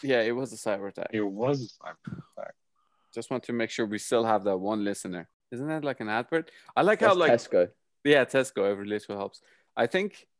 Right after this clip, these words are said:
Speaker 1: <laughs> by bringing up this conversation, there's, mm, like, a sense of,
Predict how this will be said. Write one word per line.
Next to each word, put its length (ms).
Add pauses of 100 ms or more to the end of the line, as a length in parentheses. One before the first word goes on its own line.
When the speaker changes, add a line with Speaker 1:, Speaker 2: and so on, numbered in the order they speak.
(200)
Speaker 1:
<laughs> 1800
by 120
bringing 360
up 140
this 160
conversation, 720
there's, 280
mm, 300
like, 180 (320)
a 140
sense 420
of, 180